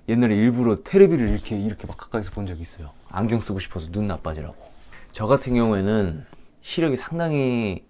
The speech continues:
짝짝입니다. 이쪽은 영점일, 여기는 일점영.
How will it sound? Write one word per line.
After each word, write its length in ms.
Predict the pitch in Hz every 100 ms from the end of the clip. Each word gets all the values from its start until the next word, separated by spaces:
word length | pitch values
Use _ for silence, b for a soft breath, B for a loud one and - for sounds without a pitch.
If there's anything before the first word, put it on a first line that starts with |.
| -
짝짝입니다. 800 | - - 139 117 85 80 - - - _ -
이쪽은 760 | 107 104 123 117 135 151 165 - b b b
영점일, 1300 | 98 101 104 - 107 98 85 - _ _ - 127 78 - - _ - b b b b -
여기는 560 | 95 101 120 170 190 - - _ _ _ _ -
일점영. 600 | 185 196 147 101 85